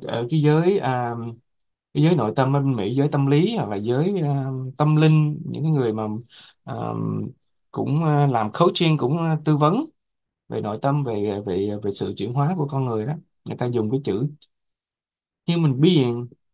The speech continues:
để người ta đối chiếu, đối chiếu versus human doing.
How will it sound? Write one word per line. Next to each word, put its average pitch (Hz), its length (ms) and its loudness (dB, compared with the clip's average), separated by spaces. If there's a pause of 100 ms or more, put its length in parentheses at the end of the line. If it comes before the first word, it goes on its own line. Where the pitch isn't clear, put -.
(880)
để 127 160 -4
người 135 120 -2
ta 139 80 2
đối 151 380 6
chiếu, 214 380 2 (500)
đối 127 280 -8
chiếu 139 220 0
versus 127 580 -2 (3000)
human 151 580 0 (1200)
doing. 123 500 0